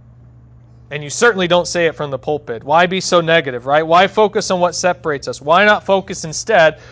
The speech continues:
on what we have in common? Friends, this is the outcome of religious conflict. Not to oversimplify, but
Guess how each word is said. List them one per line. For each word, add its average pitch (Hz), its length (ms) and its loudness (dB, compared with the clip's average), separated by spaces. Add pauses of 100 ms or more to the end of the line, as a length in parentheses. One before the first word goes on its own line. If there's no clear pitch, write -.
(140)
on 156 120 2
what 170 160 2
we 165 100 -4
have 160 220 -2
in 151 100 -14
common? 143 380 -4 (2500)
Friends, 180 340 0
this 190 200 -2
is 180 160 2
the 147 200 -6
outcome 156 540 0 (1400)
of 151 160 -4
religious 160 400 -4
conflict. - 480 -10 (2250)
Not 180 160 0
to - 60 -6
oversimplify, 170 920 -2
but 135 160 -8